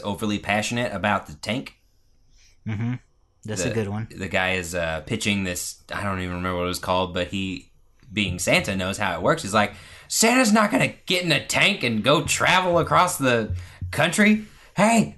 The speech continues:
Speaker 1: there's Santa. He just took out the Miller's household." And that's exactly what I think. Like, Santa ain't gonna do that.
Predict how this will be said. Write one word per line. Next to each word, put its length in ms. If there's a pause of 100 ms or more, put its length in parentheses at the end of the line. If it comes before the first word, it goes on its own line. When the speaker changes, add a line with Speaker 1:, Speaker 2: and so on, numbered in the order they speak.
Speaker 1:
there's 240
Santa. 300
He 180
just 240
took 140
out 160
the 120
Miller's 400
household." 600
And 120
that's 180
exactly 320
what 100
I 40
think. 220
Like, 340
Santa 200
ain't 100
gonna 140
do 160
that. 140